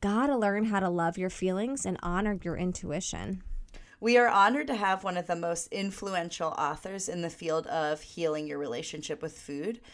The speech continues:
Speaker 2: named Anita Johnston, who wrote the book Eating in the Light of the Moon. We brought her on because she touches on healing your relationship with food by understanding concepts of nourishment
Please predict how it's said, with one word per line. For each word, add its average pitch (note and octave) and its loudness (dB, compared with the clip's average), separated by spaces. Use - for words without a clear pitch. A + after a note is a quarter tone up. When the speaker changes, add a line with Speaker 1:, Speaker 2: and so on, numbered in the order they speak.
Speaker 2:
named F3+ 0
Anita E3 0
Johnston, C3 -4
who A3+ 4
wrote G3+ 2
the G3+ -2
book F3 0
Eating E3+ -2
in D#3+ -2
the D#3 0
Light D3+ -2
of D3+ -10
the C3+ -8
Moon. F#2+ -6
We G#3+ 0
brought G3 2
her - -2
on F#3 4
because E3+ 2
she - -2
touches F3 -2
on E3+ -2
healing D#3+ -2
your D#3+ -2
relationship D#3+ -6
with G3+ -6
food G#3 -2
by F#3 2
understanding E3+ -2
concepts D#3+ -4
of E3 -4
nourishment F3 -2